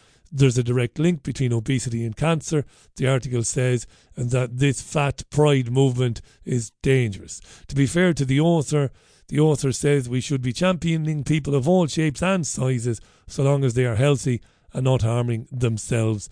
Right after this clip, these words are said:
or anyone else. Very interesting. Fat shaming and, uh, fat pride and making weight a protected characteristic. Could it possibly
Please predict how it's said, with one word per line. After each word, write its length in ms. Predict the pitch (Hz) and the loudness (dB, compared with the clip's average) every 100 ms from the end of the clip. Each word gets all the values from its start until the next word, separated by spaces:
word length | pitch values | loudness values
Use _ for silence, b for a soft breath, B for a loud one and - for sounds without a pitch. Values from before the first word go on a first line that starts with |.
| b b | b b
or 260 | 131 117 113 | -6 -4 -4
anyone 640 | 104 104 98 101 104 92 92 _ - | -4 -4 -8 -8 -8 -8 -10 _ -2
else. 440 | 143 117 - - b b b | 0 0 -4 -14 b b b
Very 280 | - 120 117 | -4 -2 0
interesting. 640 | 120 - 143 135 - 98 78 | -2 -2 0 0 -2 -10 -14
Fat 380 | - 143 131 - | -8 -4 -4 -4
shaming 440 | 131 113 98 - b b b b b b | -6 -6 -8 -14 b b b b b b
and, 340 | 139 127 117 | -2 0 2
uh, 140 | 117 117 | 0 0
fat 400 | - 165 139 - - | 0 0 0 -4 -6
pride 520 | 123 165 160 127 101 - | 2 4 4 2 -2 -6
and 440 | 113 110 110 123 - - | -6 -6 -8 -10 -12 -4
making 520 | 143 165 151 131 127 | 0 0 -2 -4 0
weight 340 | 151 160 - | 2 0 0
a 80 | 120 | -2
protected 760 | - - - - 196 - 123 - b b b | -4 -8 -8 -6 -6 -4 -4 -6 b b b
characteristic. 760 | - 156 156 127 143 156 - 104 | -4 0 2 2 2 2 0 -4
Could 180 | - 156 | 0 0
it 140 | 139 | 0
possibly 640 | - 151 165 - 98 85 | 0 2 2 0 -10 -14